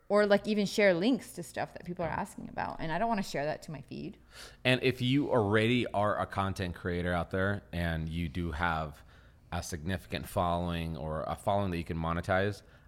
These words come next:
Speaker 2: a little hack for you, we'll probably leave it at this, um, close with this, is if the budget doesn't line up, right? So let's say you only have an Instagram account and you get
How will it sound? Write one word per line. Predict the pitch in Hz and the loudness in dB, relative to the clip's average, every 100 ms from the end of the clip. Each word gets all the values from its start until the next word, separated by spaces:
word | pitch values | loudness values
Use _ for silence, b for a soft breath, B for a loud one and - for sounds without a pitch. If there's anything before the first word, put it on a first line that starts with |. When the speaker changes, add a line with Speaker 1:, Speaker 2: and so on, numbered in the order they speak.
| - | -8
Speaker 2:
a | 82 | -4
little | 90 95 113 95 | -2 0 2 0
hack | - 123 123 - | 0 4 4 4
for | - 80 71 | -6 -6 -4
you, | 76 | -4
we'll | 78 78 | -6 -4
probably | 90 80 73 | -2 -2 -2
leave | 82 73 | -4 -4
it | |
at | 69 65 | -6 -6
this, | 78 62 - b b b b - | -8 -8 -10 b b b b -6
um, | 90 82 80 78 76 - | -2 -2 -2 -4 -8 -14
close | - 98 78 | -4 -2 -2
with | 73 | -4
this, | 69 50 - - | -8 -10 -16 -6
is | 90 85 78 - b b b b - - | -4 -4 -6 -12 b b b b -20 -8
if | 104 98 92 - 95 | -2 -2 -4 -8 -4
the | 101 | -4
budget | 80 113 113 135 139 | 0 2 4 2 2
doesn't | 110 104 107 107 | 2 2 2 0
line | 98 98 90 | 2 0 0
up, | 82 64 | -2 -4
right? | 85 80 82 | -4 -2 -2
So | - | -2
let's | 95 107 | -2 0
say | |
you | 113 101 | 0 2
only | 95 98 | 0 0
have | 82 95 | -2 -2
an | 87 | -2
Instagram | 90 - 85 73 | -4 -4 -6 -8
account | - 64 53 - | -8 -10 -12 -10
and | 82 80 80 | -8 -6 -4
you | 87 | -6
get | 85 90 | -6 -6